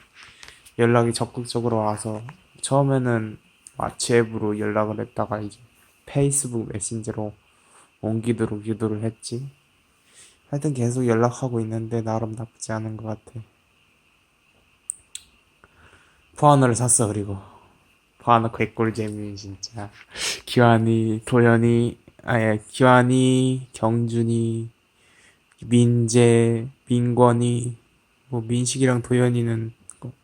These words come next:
그 김도현? 안도현 아님? 김도현, 어, 어, 안 하긴 했-, 안 하긴 했지만 일단은 나랑 같이 안 하긴 했지만 같이 하는 파티였으니까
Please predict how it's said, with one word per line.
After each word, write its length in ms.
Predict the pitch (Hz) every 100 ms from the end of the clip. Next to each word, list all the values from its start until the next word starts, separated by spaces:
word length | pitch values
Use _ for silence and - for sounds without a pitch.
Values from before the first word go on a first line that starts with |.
| - 139
그 100 | - _
김도현? 560 | - 127 123 120 123 170 - -
안도현 440 | 120 120 123 117 110
아님? 300 | 113 123 143 - - - - - _ _ -
김도현, 640 | 135 135 135 139 139 131
어, 220 | 117 123
어, 500 | 110 - - - -
안 380 | 90 113 117 123
하긴 240 | 139 139 131
했-, 140 | 143 120 123 123 - - 139 - -
안 220 | 120 131
하긴 240 | 135 135
했지만 640 | 135 135 135 131 120 117 117 143 160 120
일단은 540 | 117 123 120 117 117 - _ _ _ _ _ _ _ _ _ _ _ _ _ _ - _ 117
나랑 260 | 120 127
같이 240 | 123 120 120
안 120 | 120
하긴 220 | 123 123
했지만 400 | 127 - 123 120
같이 300 | - 117 -
하는 200 | 123 117
파티였으니까 960 | - 120 131 117 - 117 - 120 117